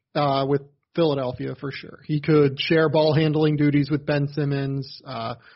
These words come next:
I would be a little bit worried that they're both so dependent on, well, Ben's not really so dependent on ball screens, but Luka particularly is pretty dependent on ball screens. Um, he is a really good shooter. Like, I,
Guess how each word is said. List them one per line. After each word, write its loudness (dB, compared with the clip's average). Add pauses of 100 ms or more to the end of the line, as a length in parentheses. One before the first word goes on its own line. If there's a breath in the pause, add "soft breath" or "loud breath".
(300 soft breath)
I 2
would 2
be 2
a 4
little 2
bit -2
worried -2
that -8
they're 0
both 0
so 2
dependent -2
on, -2
well, -6
Ben's 2
not 0
really 0
so 0
dependent -2
on -2
ball 2
screens, -6
but -2
Luka 2
particularly -2
is -2
pretty -6
dependent -2
on 0
ball 0
screens. -8 (480 loud breath)
Um, -2
he 2
is 2
a 4
really 2
good -2
shooter. -2
Like, -2
I, 2